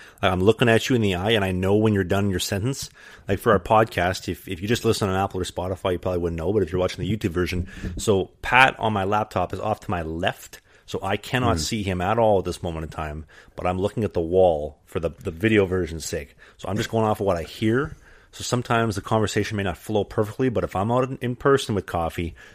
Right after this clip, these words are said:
Speaker 1: I can keep that train rolling. Right?
Speaker 2: Mm-hmm.
Speaker 1: I, um, people love to talk about themselves. Get them to talk about them.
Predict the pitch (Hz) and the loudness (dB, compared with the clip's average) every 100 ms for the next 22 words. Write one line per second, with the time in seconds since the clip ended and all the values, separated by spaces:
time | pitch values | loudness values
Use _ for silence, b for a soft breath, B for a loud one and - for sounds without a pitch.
0 | B - 90 - - 110 95 92 - 98 | B -6 -4 -4 0 2 4 2 2 0
1 | 92 87 85 80 67 - _ _ _ _ | 2 2 2 0 -6 -16 _ _ _ _
2 | - _ - 107 98 101 - - - - | -20 _ -2 0 0 -2 -6 -10 -12 -12
3 | - - 90 90 87 82 80 76 73 - | -10 -2 4 6 6 6 2 -4 -10 -16
4 | - - - - - - _ - - - | -20 -20 -20 -20 -20 -20 _ -20 -20 -20
5 | _ _ _ 113 - _ _ _ - 180 | _ _ _ -16 -16 _ _ _ -2 0
6 | 220 196 175 - 135 127 117 107 117 92 | 4 4 4 4 4 4 2 2 2 0
7 | - - - 123 127 123 117 113 113 98 | -2 -10 0 2 6 6 6 4 4 2